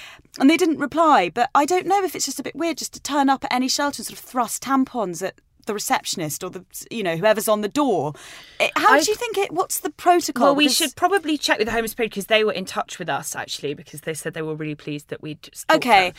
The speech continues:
Speaker 1: 'cause
Speaker 2: we'd
Speaker 1: I think I
Speaker 2: asked that.
Speaker 1: tweeted them and I didn't hear back, but I know that there'll be other people who
Speaker 2: But
Speaker 1: want to do that. But,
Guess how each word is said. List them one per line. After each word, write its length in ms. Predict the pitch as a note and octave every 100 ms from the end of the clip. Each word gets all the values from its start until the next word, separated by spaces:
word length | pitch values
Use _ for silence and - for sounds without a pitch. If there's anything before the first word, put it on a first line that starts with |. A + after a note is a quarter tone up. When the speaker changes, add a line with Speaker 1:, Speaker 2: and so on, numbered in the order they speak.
| - -
Speaker 1:
'cause 120 | C4+
Speaker 2:
we'd 60 | D#4
Speaker 1:
I 100 | D#4
think 160 | D4
I 60 | D4+
Speaker 2:
asked 60 |
that. 100 | C#4
Speaker 1:
tweeted 280 | D#4+ D4+ C4+
them 180 | A#3 G#3+
and 80 | G#3
I 80 | G#3
didn't 280 | A#3 G#3+ G#3
hear 180 | G#3+ G#3
back, 300 | G#3 - -
but 120 | G#3
I 120 | G#3+
know 400 | A3+ C4 D4+ D4
that 80 | A3+
there'll 120 | F#3+
be 140 | A3
other 160 | C4+ C4+
people 340 | - B3+ G3
who 100 | F#3
Speaker 2:
But 60 | A3+
Speaker 1:
want 160 | D#4 C#4+
to 100 | B3
do 180 | C#4+ C4
that. 160 | D#3+ -
But, 180 | A#3+